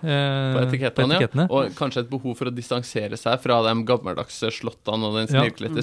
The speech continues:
Speaker 2: skriften og det klassiske,
Speaker 1: Ja,
Speaker 2: liksom.
Speaker 1: det er mer sånn håndtegnet, litt sånn, eh, kanskje litt naive tegninger eller malerier,
Speaker 2: Der er det
Speaker 1: eller, ja.
Speaker 2: tegninger av nakne damer på noen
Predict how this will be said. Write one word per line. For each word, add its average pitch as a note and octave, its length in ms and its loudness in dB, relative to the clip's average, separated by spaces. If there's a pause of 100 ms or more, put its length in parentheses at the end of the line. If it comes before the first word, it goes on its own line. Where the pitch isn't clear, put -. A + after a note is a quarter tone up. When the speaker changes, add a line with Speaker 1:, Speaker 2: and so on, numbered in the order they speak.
Speaker 2:
skriften D3 320 -4
og A2+ 80 2
det A2+ 140 0
klassiske, - 560 -8
Speaker 1:
Ja, A#2+ 60 -2
Speaker 2:
liksom. B2 420 0
Speaker 1:
det C3+ 80 2
er - 20 4
mer C#3+ 200 4
sånn C#3+ 280 2
håndtegnet, A#2+ 720 0
litt C3 140 0
sånn, B2 320 0
eh, B2 60 -2
kanskje - 260 -6
litt A2+ 140 -6
naive A#2 720 2
tegninger G2 420 -4
eller G2 140 -4
malerier, G#2 340 -2
Speaker 2:
Der D#3+ 120 0
er - 20 0
det G#3 80 -4
Speaker 1:
eller, A#3 100 0
ja. A3 80 0
Speaker 2:
tegninger F3 300 0
av C3+ 60 0
nakne C3+ 280 -4
damer A2+ 320 0
på A#2+ 320 -2
noen A#2 140 -2